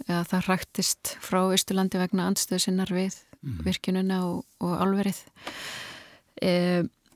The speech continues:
Speaker 1: en ég held að sé mjög margt svona sem við getum lært, en það er líka það að taka ákvarðanir opið og lýðræðislegan hátt og að nýta faglega ferla til þess. Ég held að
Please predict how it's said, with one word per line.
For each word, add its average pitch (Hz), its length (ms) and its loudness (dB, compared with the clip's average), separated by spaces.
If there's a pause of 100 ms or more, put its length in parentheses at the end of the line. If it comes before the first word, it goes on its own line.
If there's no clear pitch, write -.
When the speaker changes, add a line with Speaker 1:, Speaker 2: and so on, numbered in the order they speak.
Speaker 1:
en 185 100 4
ég 180 100 4
held 185 140 4
að 196 80 4
sé 190 120 2
mjög 190 180 6
margt 196 220 2
svona 196 300 6
sem 196 140 4
við 185 80 4
getum 175 280 2
lært, 160 340 0
en 175 80 2
það 185 200 2
er 180 40 4
líka 185 640 2 (1120)
það 180 460 0
að 175 100 -2
taka 190 480 0 (140)
ákvarðanir 185 800 2 (280)
opið 185 640 0
og 180 200 4
lýðræðislegan 180 640 4
hátt - 420 -2 (180)
og 175 420 0 (200)
að 180 100 2
nýta 185 640 2 (240)
faglega 185 480 2
ferla 175 340 0
til 156 240 -2
þess. - 280 -2 (800)
Ég 180 140 2
held 175 260 2 (100)
að 175 240 2